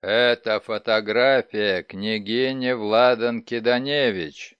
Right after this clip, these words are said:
которую мне прислали из Лондона. Если бы она была у меня утром".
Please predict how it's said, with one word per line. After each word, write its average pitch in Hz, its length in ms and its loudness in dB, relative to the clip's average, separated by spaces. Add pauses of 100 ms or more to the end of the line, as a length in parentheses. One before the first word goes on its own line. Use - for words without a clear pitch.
которую 110 720 -2
мне 113 300 -4
прислали 120 920 0
из 104 140 -8
Лондона. 90 880 -4 (640)
Если 110 600 -2
бы 113 180 0
она 113 320 2
была 113 420 2
у 117 60 0
меня 113 420 -2
утром". 95 680 -6